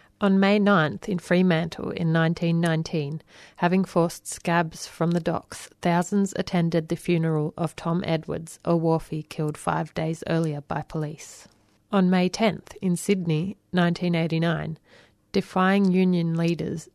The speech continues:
shipbuilding workers began a fourteen-week occupation of the Cockatoo Island dockyards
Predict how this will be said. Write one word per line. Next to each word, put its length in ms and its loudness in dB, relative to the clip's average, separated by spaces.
shipbuilding 720 -2
workers 420 -4
began 380 2
a 40 0
fourteen-week 1000 0
occupation 680 -4
of 180 -8
the 100 -8
Cockatoo 500 -2
Island 360 0
dockyards 640 -4